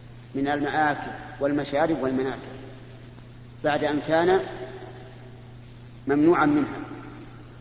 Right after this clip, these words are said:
فهاتان فرحتان في الفطر: الأولى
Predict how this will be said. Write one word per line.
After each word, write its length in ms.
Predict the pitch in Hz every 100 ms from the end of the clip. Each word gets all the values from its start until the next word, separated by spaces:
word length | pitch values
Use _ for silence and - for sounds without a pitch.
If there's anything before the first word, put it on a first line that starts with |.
| - - -
فهاتان 580 | 131 160 165 160 160 143
فرحتان 560 | 131 - - 165 160
في 60 | 135
الفطر: 320 | 127 156 131 117 - - - - - - - - - - -
الأولى 400 | 131 156 156 165